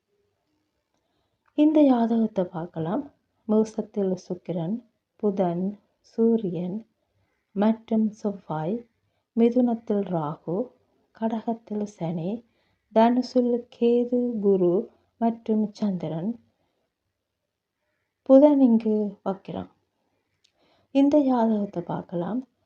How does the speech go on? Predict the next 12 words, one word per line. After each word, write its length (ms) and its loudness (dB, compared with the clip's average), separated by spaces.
மேசத்தில் 680 2
சுக்கிரன், 540 -8
புதன், 480 0
சூரியன் 640 0
மற்றும் 520 -2
செவ்வாய், 640 -8
மிதுனத்தில் 720 2
ராகு, 460 -6
கடகத்தில் 680 2
சனி, 380 -4
தனுசில் 640 4
கேது, 500 2